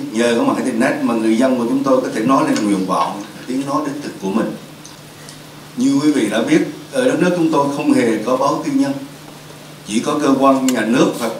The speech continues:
của đảng cầm quyền mới được ra báo và lập đài phát thanh và truyền hình. Do vậy, bảy trăm cơ quan báo đài đều nằm dưới quyền kiểm soát của những đảng viên cộng sản tin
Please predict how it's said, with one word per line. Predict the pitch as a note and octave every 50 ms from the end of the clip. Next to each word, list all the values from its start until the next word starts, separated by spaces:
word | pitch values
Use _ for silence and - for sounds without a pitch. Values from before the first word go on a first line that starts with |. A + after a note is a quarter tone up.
| F2 F#2+
của | G2 G#2+
đảng | A2+ - A2+ B2+
cầm | B2 A#2 A2+ A2
quyền | G#2 A#2 A#2 A2+ G2 F#2+
mới | G#2 B2+ C3+
được | B2+ A#2 A2+ -
ra | A#2+ A#2+ A#2
báo | B2 B2 B2 - G#2 - - -
và | A2 G2+ F#2+
lập | F#2+ G2 - -
đài | G#2 G2+ - -
phát | A2+ G#2 - -
thanh | C3 A#2+
và | A2+ G#2+ G#2+ G2 F2 -
truyền | F2+ E2+ E2
hình. | E2+ E2 D#2+ - - - - - - - - - - - - - - - - - - - F#2
Do | A#2+ C3 -
vậy, | - - - F#2+ F#2+ F#2 F#2 F2+
bảy | - F#2+ G2 G2+ B2 C#3+ D3+ D3
trăm | D3 C#3 C3+ C3+
cơ | C3+ C3+ C3+ C3
quan | B2+ B2+ B2+ B2+ B2
báo | B2+ C3+ C#3 -
đài | C3 - G#2+ G#2 G2+ - -
đều | A2 G#2+
nằm | G#2+ G#2+ A2 A2 G#2 G#2+ A2 G#2+
dưới | B2 B2
quyền | A2+ G#2+ G2
kiểm | - F2 E2 A2 A#2 -
soát | - - - - - - - -
của | F2 E2+ - - - A#2+ A2+
những | G2 F2+ G2 A#2
đảng | G#2+ F#2 F#2 A2
viên | A#2 B2 A#2+ A#2+ A2+ -
cộng | F2 F#2+ F#2+
sản | F#2+ F2 F2 A2 -
tin | - A#2+